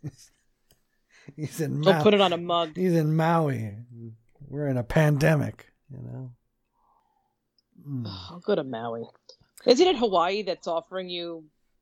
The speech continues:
Speaker 2: free something or other to go live there for a year?
Speaker 1: Mm, I don't know.
Speaker 2: I gotta look
Speaker 1: I
Speaker 2: that
Speaker 1: gotta,
Speaker 2: up.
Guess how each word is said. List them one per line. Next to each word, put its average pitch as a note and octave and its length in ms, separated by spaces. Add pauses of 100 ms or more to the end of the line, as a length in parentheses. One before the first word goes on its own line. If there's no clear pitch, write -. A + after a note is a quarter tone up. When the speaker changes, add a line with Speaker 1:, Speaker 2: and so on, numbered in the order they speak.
(960)
Speaker 2:
free B3+ 320
something G#3 420
or G3+ 100
other G#3 160
to G3 160
go F3+ 300
live F3+ 200
there F#3+ 160
for F#3 200
a F#3 40
year? F3+ 360 (300)
Speaker 1:
Mm, B2 400 (280)
I G#2 120
don't - 180
know. C3+ 200
Speaker 2:
I G3+ 60
gotta F#3 180
look D#3+ 120
Speaker 1:
I C#3 60
Speaker 2:
that E3 140
Speaker 1:
gotta, E3 100
Speaker 2:
up. C#3 80